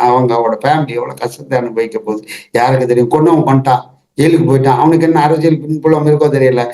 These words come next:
அந்த கேஸை இல்லாம கூட பண்ணிடுவான் நாளைக்கு, யாருக்கு தெரியும்? யாருக்குங்க தெரியும்? கேஸ் இல்லாம கூட பண்ணிடுவான். அந்த குடும்பம் நெருக்கதியா நிக்குது. அதனால இந்த மாதிரியான படுகொலைகள், அநியாயமான செயல்களை அரசு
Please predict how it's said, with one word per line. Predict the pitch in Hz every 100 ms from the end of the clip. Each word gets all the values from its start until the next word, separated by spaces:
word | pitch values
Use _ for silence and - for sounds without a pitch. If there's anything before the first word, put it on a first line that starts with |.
| - - -
அந்த | 151
கேஸை | 160 180 170
இல்லாம | 165 180 180 165
கூட | 170 180
பண்ணிடுவான் | 156 147 131 117 113
நாளைக்கு, | 107 - -
யாருக்கு | 180 202
தெரியும்? | - 143 156 - _ _ _ _ _ _ _ -
யாருக்குங்க | 175 220 202 160 131
தெரியும்? | 123 113 135 165 180 _ _ _ _ _
கேஸ் | 175 175
இல்லாம | 165 160 156 139
கூட | 151
பண்ணிடுவான். | 175 139 127 120 120 - _ -
அந்த | 147
குடும்பம் | 143 147 147 139
நெருக்கதியா | 131 - 135 139 127
நிக்குது. | 117 113 107 - - -
அதனால | 135 143 139 120 123 - - _
இந்த | 143 139
மாதிரியான | 131 127 131 135 135 123 113 107 101 - _ _ -
படுகொலைகள், | 139 147 139 123 113 110 110 _ _ -
அநியாயமான | 123 135 143 143 131 123 117
செயல்களை | - 139 139 123 110
அரசு | 113 143 139